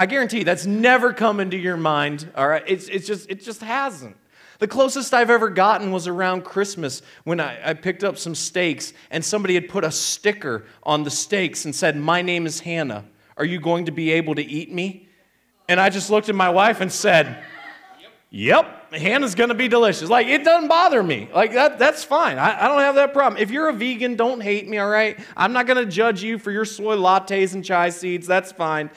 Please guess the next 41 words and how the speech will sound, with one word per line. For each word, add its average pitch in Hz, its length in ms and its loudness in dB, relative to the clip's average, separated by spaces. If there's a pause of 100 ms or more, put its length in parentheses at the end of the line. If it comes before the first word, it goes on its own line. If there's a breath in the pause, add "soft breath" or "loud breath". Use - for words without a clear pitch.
(140)
Like, 170 200 0
we 214 100 -2
can 214 140 -2
just 220 240 0
agree 190 320 0
to 190 80 -6
disagree, 185 400 -2
and 202 100 -6
you 240 60 -2
don't 269 120 -2
ever 240 160 2
have 190 120 2
to 180 80 -10
eat 165 160 -10
dinner 147 260 -4
with 175 180 -6
me. 240 120 -10
That's 262 240 -6
fine. 214 320 -6 (320 loud breath)
But, 208 260 -4
you 226 120 -4
know, 208 100 -2
you 214 180 -4
do 247 120 -6
you. 240 520 -4
I'll 220 140 0
do 233 180 -4
me. 226 220 -2
Enjoy 226 200 0
your 226 140 -2
spinach. 190 420 -8 (240 loud breath)
Uh, 175 260 2
but, 202 300 0 (300)
but 254 240 -2
I 294 80 6
guarantee 285 480 0
none 247 320 4
of 277 100 6
us 226 200 2
have 214 260 0
ever, 202 440 0